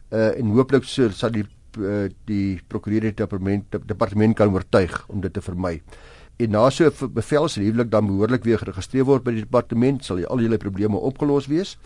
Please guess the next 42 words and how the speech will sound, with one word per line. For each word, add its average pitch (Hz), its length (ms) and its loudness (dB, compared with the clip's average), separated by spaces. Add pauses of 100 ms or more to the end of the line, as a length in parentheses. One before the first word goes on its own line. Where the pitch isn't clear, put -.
(440)
Maar 107 120 0
die 113 80 -2
goeie 185 240 8
nuus 131 220 8
dus 110 220 4
vir 113 100 4
Hilda, 143 400 8
vir 117 160 -4
Oubaas 147 500 6
en, 92 160 -8 (140)
eh, 95 140 -4
van 98 140 -12
Sewenlaan, 143 460 6
is 107 120 -2
ook 135 120 -2
vir 127 80 0
Marita 139 360 4
en 131 80 6
haar 107 100 6
man 104 220 2
is, 104 180 -6 (300)
moenie 170 180 8
bekommerd 131 400 8
wees 110 180 6
nie, 120 100 4
julle 120 160 6
is 117 100 6
behoorlik, 123 500 6
julle 110 140 4
is 104 80 0
wettiglik 110 440 0
getroud. 104 380 0 (520)
Julle 113 120 2
het 101 80 0
nie 131 140 10
in 170 100 10
sonde 151 320 8
saamgeleef 139 640 4
sedert 135 280 4
negentien 120 280 4
agsestig 135 640 4
nie. 202 160 -2